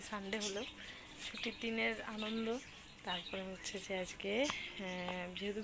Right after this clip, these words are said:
বৃষ্টির দিনে, আহ, সুইগি, জোম্যাটোতে ওদের বৃষ্টিতে কাজ করলে এক্সট্রা পয়সা দেয়। আহ, এর জন্য পুটুর বাবাও খুব হ্যাপি, মানে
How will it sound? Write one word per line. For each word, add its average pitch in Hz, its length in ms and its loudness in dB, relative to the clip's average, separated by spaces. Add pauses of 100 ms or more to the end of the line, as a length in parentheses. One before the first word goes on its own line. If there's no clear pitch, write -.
বৃষ্টির 220 440 2
দিনে, 247 240 6
আহ, 196 880 -4 (300)
সুইগি, 226 460 0 (140)
জোম্যাটোতে 208 520 0 (180)
ওদের 214 280 2
বৃষ্টিতে 220 360 -2 (100)
কাজ 196 120 0 (100)
করলে 220 220 0 (800)
এক্সট্রা - 260 4 (120)
পয়সা 190 340 2
দেয়। 285 160 2
আহ, - 840 -4 (200)
এর 208 160 2
জন্য 208 200 2 (340)
পুটুর 196 300 -6
বাবাও 202 340 0
খুব - 180 -8
হ্যাপি, 185 240 -4 (200)
মানে 196 200 -2